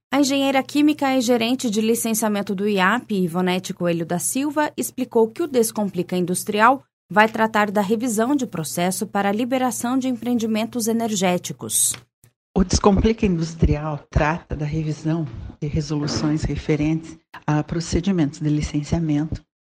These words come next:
Speaker 2: em atividades industriais, geração de energia. Temos hoje a resolução zero zero nove, que é uma resolução conjunta iap, sema. E o que que nós estamos fazendo, trabalhando?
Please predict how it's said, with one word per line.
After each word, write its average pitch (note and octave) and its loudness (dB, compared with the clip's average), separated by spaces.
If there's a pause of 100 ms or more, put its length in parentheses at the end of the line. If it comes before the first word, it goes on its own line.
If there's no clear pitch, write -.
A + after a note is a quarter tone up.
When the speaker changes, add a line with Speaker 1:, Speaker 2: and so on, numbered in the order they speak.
(280)
Speaker 2:
em C#3+ -4
atividades D3 -6
industriais, D#3+ -2 (480)
geração D3 0
de C#3+ 2
energia. C#3+ -2 (1040)
Temos E3+ 2
hoje F3 2 (200)
a D#3+ 0
resolução D#3+ -2
zero E3+ -4
zero D#3+ -2
nove, C#3 2 (360)
que - -14
é - -2
uma D#3 0
resolução D3+ -2 (540)
conjunta D3+ 6
iap, C#3 -2 (240)
sema. B2+ 4 (240)
E D3 2
o D#3 2
que - 4
que F3+ 6
nós F3 6
estamos F3 2
fazendo, F#3+ 2
trabalhando? D#3+ 2